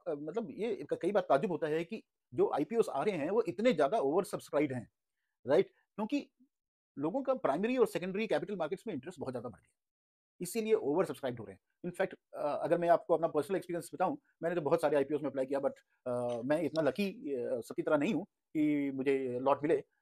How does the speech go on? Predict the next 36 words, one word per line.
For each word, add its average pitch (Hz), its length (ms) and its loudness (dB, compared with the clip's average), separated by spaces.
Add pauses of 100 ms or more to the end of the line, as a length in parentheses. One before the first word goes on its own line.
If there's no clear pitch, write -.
(140)
और, - 480 -2
अ, 180 360 -4
lot 175 200 -2
मिलना 185 120 -6
बहुत 180 140 -6
मुश्किल 190 200 -2
होता 147 140 0
है। 113 80 -6
In 151 80 -4
fact, 165 160 2
अगर 160 140 4
आप 151 80 8
देखें, 147 240 0
तो - 260 0
अभी 147 200 4
वारी 135 200 2
लेटेस्ट 147 320 -4 (260)
आईपीओ 131 240 4
था, 135 180 2 (520)
वो 190 480 4
सबसे - 500 -2
ज़्यादा 147 440 2
ओवर 151 220 6
सब्सक्राइब 123 600 -4
हुआ। 87 100 -14 (200)
तो 160 160 -4 (400)
इतने 208 220 2
बड़े-बड़े 170 320 4
आईपीओएस 147 320 4
आए, 139 200 0
Bajaj 131 260 0
Housing 135 240 0
Finance 143 340 -2
आया, 131 220 -2
एलआईसी 139 460 -2
आया, 127 280 -4